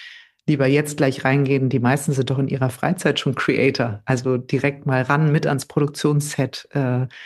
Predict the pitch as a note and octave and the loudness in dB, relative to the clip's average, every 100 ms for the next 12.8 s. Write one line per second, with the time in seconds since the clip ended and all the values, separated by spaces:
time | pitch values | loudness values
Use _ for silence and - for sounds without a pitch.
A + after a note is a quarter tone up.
0 | - - D#3 D#3 D3+ D3 D3+ D3 C#3+ D3 | -20 -6 -2 0 0 0 0 0 -2 -4
1 | - F3 D3 F#3+ F#3+ - C#3 C3 B2+ - | 0 2 2 0 -2 -4 -2 -2 -4 -6
2 | - B2+ B2 C3+ - - - _ - - | -4 -4 -4 -6 -8 -20 -20 _ -10 -4
3 | D3+ C#3+ C#3+ E3 D3+ D3 C#3 - C#3+ C#3 | 0 0 0 0 0 -2 -6 -4 -4 -4
4 | - - C#3 C3 C3 C#3+ - - D3 D3 | -6 -6 -2 -2 -4 -8 -8 -4 -2 -4
5 | - - D#3+ D#3 - _ - B2+ C3 - | -4 -2 -2 -4 -14 _ -6 -4 -4 -8
6 | - C#3 B2+ B2 B2 B2 B2 C3+ - C3+ | -6 -2 -2 -2 -4 -4 -4 -4 -2 -2
7 | C3+ C3+ C3+ C#3+ C#3 B2+ - - - - | -2 -2 -2 0 0 -2 -6 -20 -20 -20
8 | _ - D3 E3+ E3+ C#3+ D3 D3 C#3 A#2+ | _ -2 2 2 4 2 2 2 2 0
9 | - C3+ - D#3+ D#3+ - F3+ E3 D3+ D3 | 0 -2 0 0 0 0 2 2 2 0
10 | C3+ F#3 G#3 - D#3+ D3 D3 D3+ - D3 | 0 0 0 -2 0 0 0 -2 -2 -2
11 | D3 - F3 D#3+ D3+ D3+ C#3+ D3+ C#3+ C#3+ | -2 0 2 2 0 -2 0 0 -2 -4
12 | D3 D#3 - C#3+ C#3 C#3+ B2+ - | -4 -4 -2 0 2 2 0 -4